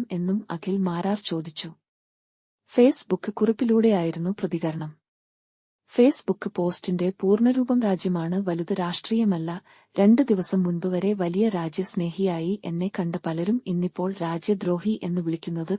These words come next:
കാണുമ്പോൾ എന്റെ സംശയം രാജ്യത്തെ സ്നേഹിക്കുന്നതാണോ കേന്ദ്ര സർക്കാരിനെ അനുകൂലിക്കുന്നതാണോ രാജ്യസ്നേഹം എന്നാണ്.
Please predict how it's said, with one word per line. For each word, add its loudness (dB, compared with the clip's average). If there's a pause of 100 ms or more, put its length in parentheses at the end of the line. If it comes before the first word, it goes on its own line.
കാണുമ്പോൾ -2 (180)
എന്റെ -2
സംശയം 0
രാജ്യത്തെ -4
സ്നേഹിക്കുന്നതാണോ -2 (160)
കേന്ദ്ര -2
സർക്കാരിനെ -4 (120)
അനുകൂലിക്കുന്നതാണോ 0 (200)
രാജ്യസ്നേഹം -2
എന്നാണ്. -6